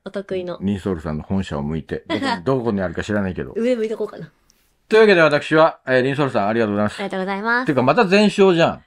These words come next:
Speaker 1: いや、確かに。
Speaker 2: いっぱいもしてないですよ。こんだけ送ってきて。
Speaker 1: なんか、すごいね。
Speaker 2: すごいね。
Speaker 1: うん。
Speaker 2: テリンソールさんはね、
Speaker 1: うん。
Speaker 2: 全勝街道まっし-、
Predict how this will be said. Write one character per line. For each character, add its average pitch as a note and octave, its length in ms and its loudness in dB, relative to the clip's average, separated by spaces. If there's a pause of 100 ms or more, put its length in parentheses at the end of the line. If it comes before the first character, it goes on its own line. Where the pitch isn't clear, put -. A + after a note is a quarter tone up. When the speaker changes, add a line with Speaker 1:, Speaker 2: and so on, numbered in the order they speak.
Speaker 1:
い A#3+ 80 -6
や、 A#3+ 240 4
確 F4 320 2
か F4 120 4
に。 D#4 100 4
Speaker 2:
い G#3 460 4
っ - 60 -4 (100)
ぱ C4 160 6
い - 20 6
も B3 140 4
し - 80 -12
て B3+ 80 2
な A#3 60 6
い - 20 6
で F#3+ 60 4
す - 40 -14
よ。 - 60 -2
こ D3 160 2
ん F3+ 100 4
だ F3 80 4
け D#3+ 80 2
送 C#3+ 140 -2
っ - 20 -20
て - 100 -20
き - 100 -18
て。 - 180 -8 (800)
Speaker 1:
な C#4 220 0
ん - 40 -8
か、 G3+ 460 2 (160)
す B3 240 -6
ご F#4+ 180 4
い E4 60 4
ね。 E3+ 400 -2
Speaker 2:
す F#2 80 -2
ご F#3 140 2
い - 20 -2
ね。 D#3+ 80 -4
Speaker 1:
う G2 400 -2
ん。 - 40 -12
Speaker 2:
テ F2+ 140 -2
リ F#2+ 100 -2
ン G2 80 0
ソ G#2+ 180 0
ー - 40 0
ル D#2 60 -10
さ C#2+ 80 -12
ん C2+ 80 -12
は C2 80 -14
ね、 C2+ 100 -12
Speaker 1:
う F#3+ 260 -2
ん。 - 40 -6
Speaker 2:
全 D#3+ 140 2
勝 G3 260 2
街 F#3+ 240 2
道 A2 120 -2
ま F#2+ 140 -2
っ - 20 -2
し-、 - 200 -14